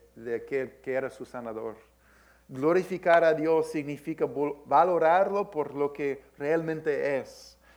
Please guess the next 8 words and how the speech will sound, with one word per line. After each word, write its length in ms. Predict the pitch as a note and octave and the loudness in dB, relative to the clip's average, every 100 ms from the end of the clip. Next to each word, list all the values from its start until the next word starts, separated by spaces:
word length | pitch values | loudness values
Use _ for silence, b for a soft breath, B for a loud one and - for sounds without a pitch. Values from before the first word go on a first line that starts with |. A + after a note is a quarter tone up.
| b - | b -4
Por 160 | D3 | -2
ejemplo, 560 | C#3 D#3 D#3 D#3 D#3 - | 0 -2 2 2 2 0
dar, 360 | C#3+ D3+ F3+ E3 | 2 4 4 0
atribuir 600 | C3+ C3 C#3+ C#3 D3 E3+ C3 | -6 -6 -6 -4 -4 -4 -8
gloria 520 | C3 D#3 F3 D#3 D3 | -2 0 2 2 0
a 60 | |
Dios, 440 | C3 D3+ D3 C3 - | 2 2 2 -2 -6
reconoce, 580 | C#3+ D3+ C#3 C3 - | -6 -6 -8 -10 -14